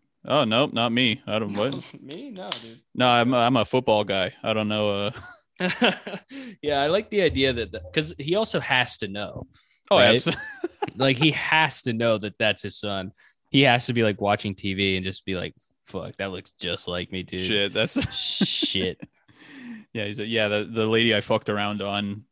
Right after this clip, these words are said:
Speaker 1: thirty-six years ago. <laughs>
Speaker 2: Yeah.
Speaker 1: That I should, <laughs> that looks just like me.
Speaker 2: He
Speaker 1: Fuck.
Speaker 2: just works in, like, an office, and he's just, like, the best at, like, like, uh, paper bin basketball,
Speaker 1: <laughs> Yeah.
Speaker 2: like, of all time.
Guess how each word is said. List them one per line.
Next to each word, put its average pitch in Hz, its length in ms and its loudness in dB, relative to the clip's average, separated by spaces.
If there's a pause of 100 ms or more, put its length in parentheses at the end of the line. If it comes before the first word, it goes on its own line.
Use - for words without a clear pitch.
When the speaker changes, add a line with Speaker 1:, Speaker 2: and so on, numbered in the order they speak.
(160)
Speaker 1:
thirty-six 104 600 -2
years 107 220 0
ago. 101 380 0
<laughs> - 60 -18 (300)
Speaker 2:
Yeah. 135 200 6
Speaker 1:
That 113 100 6
I 110 60 6
should, 104 320 0
<laughs> - 80 -12
that 139 160 0
looks 135 180 -2
just - 320 -4
like - 180 -10 (120)
me. - 80 -8 (500)
Speaker 2:
He - 60 -2
Speaker 1:
Fuck. 131 80 6
Speaker 2:
just 151 180 4
works 131 320 6
in, 131 80 6
like, 117 200 4
an 113 60 0
office, 101 500 -2
and 98 100 -6
he's 98 120 -6
just, 104 200 -4
like, 101 180 0
the 95 160 -2 (160)
best 104 400 0
at, 87 160 -2
like, 92 320 -6 (380)
like, 92 280 -4 (140)
uh, 87 240 -4 (100)
paper 101 320 -2
bin 95 280 -2
basketball, 104 800 0
Speaker 1:
<laughs> - 40 -20
Yeah. - 160 2 (220)
Speaker 2:
like, - 220 2
of 110 100 4
all 101 160 2
time. 101 500 -2